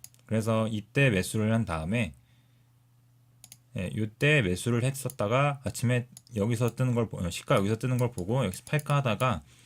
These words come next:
음, "좀만 더 기다려보자." 했지만 다시 본전을 찍어주는 자리에서 "아예 틀렸구나." 하고 정-, 정리를 해버렸고요. 그 다음에 한창제지를 하나 샀었는데, 음, 한창제지는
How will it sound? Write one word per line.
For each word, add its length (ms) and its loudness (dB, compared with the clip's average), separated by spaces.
음, 180 0
"좀만 220 2
더 60 2
기다려보자." 480 2
했지만 540 0
다시 200 -10
본전을 380 2
찍어주는 460 0
자리에서 640 0
"아예 180 -4
틀렸구나." 520 0
하고 160 -4
정-, 220 -2
정리를 440 0
해버렸고요. 600 -2
그 60 -12
다음에 480 2
한창제지를 720 2
하나 100 0
샀었는데, 640 -2
음, 260 -2
한창제지는 960 4